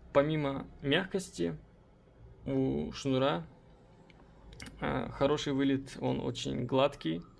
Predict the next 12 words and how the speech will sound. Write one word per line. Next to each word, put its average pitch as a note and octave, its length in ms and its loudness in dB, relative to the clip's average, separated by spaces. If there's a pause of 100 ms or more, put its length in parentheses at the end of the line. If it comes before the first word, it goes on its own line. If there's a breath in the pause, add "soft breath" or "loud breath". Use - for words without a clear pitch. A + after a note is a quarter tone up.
(500 loud breath)
А, D3 240 -2
я C#3 200 2
его D3 180 2
использовал C3+ 460 0
на B2+ 80 4
весах B2+ 320 0
где-то C3+ 260 -2
до C3 220 2
двух C3 260 -2
с C3 60 -10
половиной B2+ 420 2
грамм. B2 320 0